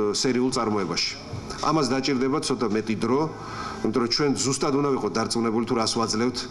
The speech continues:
ჩვენს თანამებრძოლებს. ისეთი რამე არ უნდა განმეორდეს, რაც მოხდა, როდესაც შეიძინეს პირადი წ-, მოხმარების ინდივიდუალური ჯავშანჟილეტები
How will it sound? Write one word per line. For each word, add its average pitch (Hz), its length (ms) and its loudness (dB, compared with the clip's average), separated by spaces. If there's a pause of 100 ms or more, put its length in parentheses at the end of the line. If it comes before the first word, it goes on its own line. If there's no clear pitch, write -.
ჩვენს 110 320 0 (520)
თანამებრძოლებს. 104 800 -2 (560)
ისეთი 139 400 2
რამე 147 180 2
არ 135 140 2
უნდა 143 120 2
განმეორდეს, 139 600 2
რაც 127 180 0
მოხდა, 123 320 2
როდესაც 123 400 0
შეიძინეს 113 540 2
პირადი 120 340 0
წ-, 104 200 -2 (260)
მოხმარების 113 640 2 (120)
ინდივიდუალური 120 720 2
ჯავშანჟილეტები 113 880 0